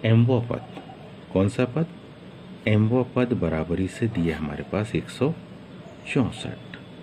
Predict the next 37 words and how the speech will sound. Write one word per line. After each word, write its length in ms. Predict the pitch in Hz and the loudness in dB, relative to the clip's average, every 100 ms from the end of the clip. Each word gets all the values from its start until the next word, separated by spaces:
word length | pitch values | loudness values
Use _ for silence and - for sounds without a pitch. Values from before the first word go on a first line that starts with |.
| - | -2
और 140 | 85 85 | 0 4
ये 180 | 90 113 | 4 6
भी 140 | 151 | 6
एम 140 | 143 135 | 4 2
वो 120 | 127 117 | 0 -2
पद 140 | 110 | -4
है, 100 | 107 - - - | -4 -8 -14 -4
अर्थात 380 | 92 - 98 104 | -2 -2 -2 0
ये 60 | |
दोनों 260 | 87 95 110 | 2 4 4
आपस 320 | 98 - 107 - | 2 -2 -4 -4
में 80 | 98 | 0
कैसे 260 | 104 - | 0 2
होंगे, 220 | 113 117 160 - - - | 2 4 0 -4 -14 -6
बराबर 400 | 82 82 104 117 | -2 0 2 2
होंगे। 240 | 107 104 110 - - - - | 0 -2 -6 -10 -14 -16 -8
तो 60 | 131 | -2
हम 120 | 123 | 0
लिख 120 | 117 | 0
सकते 360 | - 117 - 110 | 0 -4 0 -2
हैं, 160 | 104 120 - - - - - | 0 -4 -8 -14 -16 -8 -6
अतः 300 | - 95 82 - - - - - - | -4 -6 -6 -10 -18 -18 -18 -16 -2
क्या, 160 | 113 120 - - - - - - | 0 0 -6 -14 -16 -16 -16 -4
सिक्स 340 | - 175 - - - - - - - | 0 0 -2 -12 -16 -16 -18 -18 -2
एम 200 | 110 107 | 2 2
प्लस 360 | 101 101 90 - - - | 2 0 -2 -4 -6 -2
टू 120 | 110 - - - - 92 | -2 -4 -14 -18 -6 -4
इक्वल 320 | - 95 90 | -2 -2 -2
टू 160 | 92 87 | -2 -2
वन 200 | 95 143 | 0 0
सिक्सटी 480 | - 143 - - 143 | -2 -8 -10 -6 -6
फ़ोर, 320 | - 143 147 - - - - - - - | -2 -2 -2 -10 -18 -18 -16 -16 -16 -6
दो 180 | 95 101 | 2 4
का 160 | 95 87 | 4 0
पक्षांतर 560 | - 87 - 110 104 113 | 0 -2 -2 -2 0 -2
कर 180 | - 104 | -2 0
देंगे 280 | 104 104 | 2 0